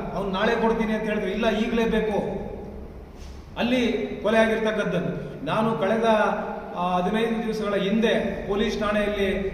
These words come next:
ಮಗು ವಿಚಾರದಲ್ಲಿ ನಾವು ಗಲಾಟೆ ಮಾಡುವಂತ ಸಂದರ್ಭದಲ್ಲಿ ಕೂಡ ನಾನು ಹೇಳಿದ್ದೇನೆ.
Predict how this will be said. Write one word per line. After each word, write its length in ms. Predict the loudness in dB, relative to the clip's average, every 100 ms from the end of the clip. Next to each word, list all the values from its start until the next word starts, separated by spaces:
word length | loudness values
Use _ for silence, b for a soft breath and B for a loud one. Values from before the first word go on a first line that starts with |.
| -4 -4
ಮಗು 160 | 0 2
ವಿಚಾರದಲ್ಲಿ 680 | 2 4 2 2 2 0 2
ನಾವು 240 | 2 2
ಗಲಾಟೆ 340 | 2 2 2
ಮಾಡುವಂತ 320 | 0 0 0 -2
ಸಂದರ್ಭದಲ್ಲಿ 560 | -2 -2 -2 -2 -2
ಕೂಡ 100 | -2
ನಾನು 240 | -2 0 0
ಹೇಳಿದ್ದೇನೆ. 760 | 0 0 0 0 -2 -6 -6